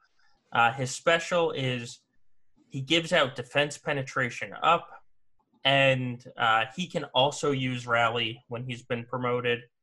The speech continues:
And then his unique is he has fifteen percent critical damage, and he and Mon Mothma share thirty percent tenacity.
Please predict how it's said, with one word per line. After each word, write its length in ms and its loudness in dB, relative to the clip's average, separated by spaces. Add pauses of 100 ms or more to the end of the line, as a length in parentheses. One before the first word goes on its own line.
(500)
And 340 2
then 200 4
his 260 -6
unique 540 -4
is 460 -2 (140)
he 120 -2
has 240 4
fifteen 500 -6
percent 400 -6
critical 400 -2
damage, 600 -2
and 380 -4 (1120)
he 360 0
and 120 0
Mon 240 2
Mothma 440 0
share 520 0
thirty 220 0
percent 440 -10
tenacity. 840 -2